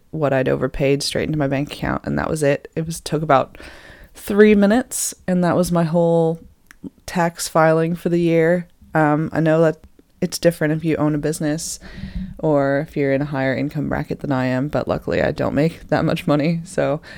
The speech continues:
it was a bit more of a non-issue. And then I was just comparing that to the U S taxes, where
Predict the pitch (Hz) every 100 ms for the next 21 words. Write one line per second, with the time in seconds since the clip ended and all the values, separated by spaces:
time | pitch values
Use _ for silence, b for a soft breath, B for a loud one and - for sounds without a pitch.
0 | B B B - - - - - - 151
1 | 180 175 160 160 156 151 139 143 - 156
2 | 151 160 - - 160 160 156 156 175 196
3 | 190 170 151 160 147 - 160 147 143 170
4 | - - - 160 - 139 170 135 - -